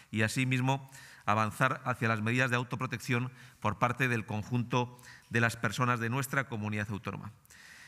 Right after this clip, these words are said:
Quinientos treinta mil euros para renovar el sistema de climatización del edificio situado en la Plaza de la Merced,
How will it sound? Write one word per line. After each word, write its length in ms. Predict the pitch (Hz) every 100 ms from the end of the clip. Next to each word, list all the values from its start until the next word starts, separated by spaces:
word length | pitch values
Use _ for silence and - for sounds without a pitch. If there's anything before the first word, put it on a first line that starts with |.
| - _ -
Quinientos 840 | 123 123 151 170 139 165 - - - - _ _ _ _ _ - - -
treinta 360 | 135 127 127
mil 180 | 123 123
euros 300 | 135 160 175
para 180 | 147 120
renovar 320 | 113 113 127
el 60 | 123
sistema 420 | 127 - 127 123
de 120 | 113
climatización 600 | 117 110 104 110 113 127
del 120 | 117
edificio 420 | 107 107 123 117
situado 500 | 117 113 110 117 117 - - -
en 140 | - 107
la 140 | 107
Plaza 260 | 120 117 113
de 80 | 107
la 80 |
Merced, 360 | 101 101 - 180